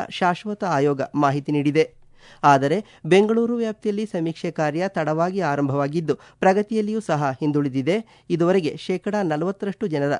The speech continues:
ಸಮೀಕ್ಷೆ ಮಾತ್ರ ಪೂರ್ಣಗೊಂಡಿದೆ. ಸಮೀಕ್ಷೆಯನ್ನು ಪೂರ್ಣಗೊಳಿಸಲು ಮತ್ತಷ್ಟು ಕಾಲಾವಧಿ ಅಗತ್ಯವಿದೆ ಎಂದು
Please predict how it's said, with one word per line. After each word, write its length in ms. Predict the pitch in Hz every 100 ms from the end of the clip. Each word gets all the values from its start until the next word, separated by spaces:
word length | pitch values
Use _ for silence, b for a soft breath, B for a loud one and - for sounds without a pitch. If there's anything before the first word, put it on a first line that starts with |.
| -
ಸಮೀಕ್ಷೆ 360 | - 165 156 175
ಮಾತ್ರ 340 | 147 196 -
ಪೂರ್ಣಗೊಂಡಿದೆ. 640 | 202 170 151 147 135 135 202 b b b
ಸಮೀಕ್ಷೆಯನ್ನು 640 | - 208 220 - 214 214 226
ಪೂರ್ಣಗೊಳಿಸಲು 760 | - 165 156 151 147 165 190 -
ಮತ್ತಷ್ಟು 480 | 156 156 214 - 233
ಕಾಲಾವಧಿ 600 | 165 147 147 139 143 - b b
ಅಗತ್ಯವಿದೆ 540 | 160 190 208 214 151 151
ಎಂದು 200 | 160